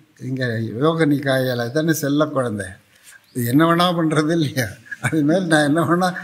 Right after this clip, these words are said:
அப்போ ஒரே கத்தல் கத்துறோம். அங்க ஆஸ்பத்திரி, அவன் ஆசிரமத்திலேயே சின்ன dispensary, அதுல சிவராவ் இருக்கார், அவரை போய் கூட்டின்னு வர போனேன்.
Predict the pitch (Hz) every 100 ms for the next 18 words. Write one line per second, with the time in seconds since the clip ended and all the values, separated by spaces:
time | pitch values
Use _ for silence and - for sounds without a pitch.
0 | - - - - 120 135 143 180 202 220
1 | - 175 - - 196 156 156 - 147 123
2 | - - 139 135 156 - 180 160 156 135
3 | 113 110 123 120 101 135 160 - 190 156
4 | 170 180 143 135 - - _ _ - 156
5 | 175 180 156 147 - 180 170 175 190 160
6 | 143 - 156 175 170 160 135 113 113 113
7 | - _ _ _ _ _ - 139 170 156
8 | 185 185 185 170 170 156 139 131 117